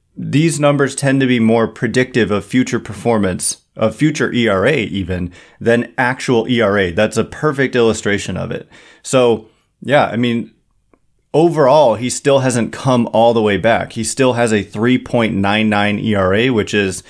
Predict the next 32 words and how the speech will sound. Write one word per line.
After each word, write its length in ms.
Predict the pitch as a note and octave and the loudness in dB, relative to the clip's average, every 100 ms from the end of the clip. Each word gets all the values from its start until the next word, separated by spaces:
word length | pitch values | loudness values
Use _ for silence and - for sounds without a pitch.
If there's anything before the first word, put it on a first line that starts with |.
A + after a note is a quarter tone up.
| - - _ _ _ _ _ | -20 -20 _ _ _ _ _
when 300 | A#2 B2 A#2+ | -2 0 2
adjusted 580 | A2+ G#2 A#2 - B2+ G2+ | 2 2 0 0 -4 -2
for 280 | - G#2 G2 - | -2 0 -2 -6
park 260 | C#3 C3 | -4 -2
effect, 420 | C#3 - C3 C3 - | -4 -2 -2 -2 -4
it 160 | G#2 | -2
is 220 | G#2+ G2+ | -2 -2
roughly 460 | A2+ A#2 A2+ A#2+ A2+ | 0 0 0 -2 0
league 360 | G2+ A#2 A2+ - | 2 2 0 -2
average. 640 | A#2 A2 F#2 F#2 F#2+ - - - - _ | -2 -2 -4 -10 -12 -16 -20 -20 -20 _
But 420 | C3 A#2+ - - _ - | 2 2 2 -6 _ -4
the 120 | C3 | -4
fielding 340 | B2+ D#3 D3 | 0 0 2
independent 440 | C3+ B2+ A#2 B2+ F2+ | 2 0 0 -2 -2
pitching 280 | D3+ C#3+ G#2 | -4 -2 -2
is 100 | G2 | -4
still 360 | - C#3+ C3+ | -2 2 2
almost 360 | - C3+ D3 C#3 | 2 2 0 0
a 80 | A#2+ | 0
run 440 | F#2+ A2 A#2+ A#2+ | 2 2 2 2
better 280 | G#2+ G#2+ F#2 | 2 2 2
at 220 | G2 A2 | 0 -2
three 240 | G#2 A#2 | -2 -2
point 320 | B2 - A#2 F#2+ | -2 -2 -2 -2
oh 160 | G#2+ G2 | -2 -2
four. 340 | - B2 G2 | -2 0 0
And 160 | F2+ G#2 | 0 -2
so 100 | B2 | 2
that 220 | A#2+ B2+ | 2 2
continues 540 | - A2 C3+ D#3+ C#3+ - | -2 -2 0 2 0 0
to 100 | G2+ | -2
be, 440 | B2 D#3+ G#2+ G2 | 0 2 0 -2